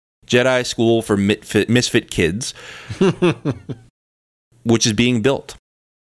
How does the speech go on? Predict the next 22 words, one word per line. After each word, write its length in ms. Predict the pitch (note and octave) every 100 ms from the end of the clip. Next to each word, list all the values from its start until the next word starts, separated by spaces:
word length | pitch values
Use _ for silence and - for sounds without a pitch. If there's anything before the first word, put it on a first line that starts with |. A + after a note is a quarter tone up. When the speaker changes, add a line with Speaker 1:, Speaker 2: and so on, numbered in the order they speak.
| _ _ _ -
Speaker 1:
Grogu 600 | G#2+ A2 C#3+ D#3 F3+ F#3
progresses 580 | - G2+ G2+ A2+ D#3+ C3+
well, 380 | F#2+ C#2+ A#1+ - - - -
but 120 | F2
when 140 | G2+
Ahsoka 540 | F#2+ - D#3+ F#3+ F#3+ D#3+
gives 400 | B2 C#3 B2 -
Luke 360 | G2 B2 D#3 -
the 100 | G2
gift 320 | G2 A#2+ -
from 200 | - B2+
Mando, 440 | G#2+ F#2 F2+ F2+ F#2 _ -
Luke 360 | F#2+ C#3+ -
worries 420 | G2 B2+ D3 A2+
about 220 | F2 F2+ F2+
Grogu 340 | F2+ F2+ G2+
and 80 | F#2+
Mando's 300 | E2 D#2+ F2
attachment 520 | F#2 - B2 - F#2+
to 120 | -
each 120 | B1+ -
other. 300 | G#1 G1+